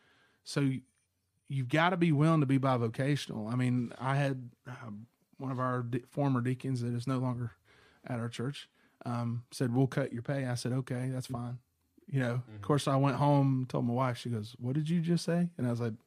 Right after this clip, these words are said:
Speaker 1: "God's got us," you know. But, um, but on that note, and I wanna, I wanna hit on this to finish off with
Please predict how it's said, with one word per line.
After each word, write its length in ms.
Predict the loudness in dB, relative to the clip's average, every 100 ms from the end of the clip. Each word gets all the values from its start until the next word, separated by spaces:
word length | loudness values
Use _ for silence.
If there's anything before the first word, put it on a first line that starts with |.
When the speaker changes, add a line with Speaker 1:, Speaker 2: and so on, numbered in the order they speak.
| _ _ _ -12
Speaker 1:
"God's 240 | -6 -6
got 240 | -2 0 0
us," 320 | -2 -8 -14 -8
you 120 | -6
know. 180 | -6 -8 -10 -12 -16 -20 -20 -16 -6
But, 280 | -2 0 0
um, 240 | -2 -4 -8 -20 -6
but 140 | 0 2
on 260 | 4 6
that 180 | 6 4
note, 360 | 4 2 2 2
and 100 | 4
I 60 |
wanna, 280 | 6 6 4 2
I 80 | 2
wanna 220 | 4 4
hit 220 | 2 2
on 160 | 4 2
this 320 | 2 -2 -6 -10
to 100 | -10
finish 380 | -2 0 0 0
off 240 | -2 -2
with 240 | -6 -6